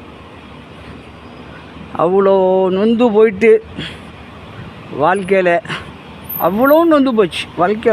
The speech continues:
அவ்வளோ நொந்து போயிட்டா. வேலைன்றது ஒரு இடத்துலையும் கூட கிடைக்கலைங்க. சரி, அல்லாஹ் எதுக்குமே நல்லது தான் எனக்கு செய்வான். உலகத்தை பொறுத்த வரைக்கும்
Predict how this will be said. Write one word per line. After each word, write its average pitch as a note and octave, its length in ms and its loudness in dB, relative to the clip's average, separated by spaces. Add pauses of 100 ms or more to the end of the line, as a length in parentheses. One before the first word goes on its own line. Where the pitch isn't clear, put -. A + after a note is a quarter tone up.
அவ்வளோ G3 680 0 (120)
நொந்து G3 280 -2
போயிட்டா. E3 240 0 (2500)
வேலைன்றது G#3+ 760 4 (160)
ஒரு G#3 160 4 (100)
இடத்துலையும் F3+ 420 0
கூட E3+ 100 0 (100)
கிடைக்கலைங்க. D3 440 -2 (2750)
சரி, A#3+ 200 6 (140)
அல்லாஹ் A3 440 0
எதுக்குமே A3+ 440 0 (160)
நல்லது G3 340 0
தான் G3+ 160 0
எனக்கு F3 220 -6 (100)
செய்வான். F3+ 340 2 (440)
உலகத்தை F3+ 340 0 (100)
பொறுத்த F3+ 260 -2 (100)
வரைக்கும் F#3 440 0